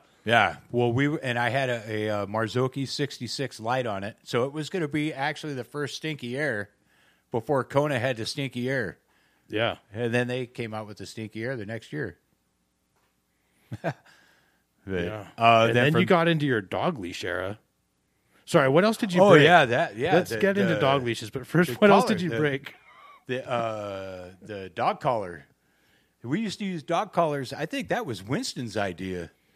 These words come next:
Speaker 2: So Maxwell would have always, like, a Stinky or some big free ride
Speaker 1: Oh,
Speaker 2: Kona
Speaker 1: yeah.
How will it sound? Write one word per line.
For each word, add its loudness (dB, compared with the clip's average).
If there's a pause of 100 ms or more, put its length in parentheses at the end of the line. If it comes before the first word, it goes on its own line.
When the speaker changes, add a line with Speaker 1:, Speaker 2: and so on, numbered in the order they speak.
(360)
Speaker 2:
So 4
Maxwell 2
would -6
have -6
always, -4
like, -8
a -8
Stinky -8
or -6
some -12
big -8
free -6
ride 0
Speaker 1:
Oh, -8
Speaker 2:
Kona 6
Speaker 1:
yeah. 4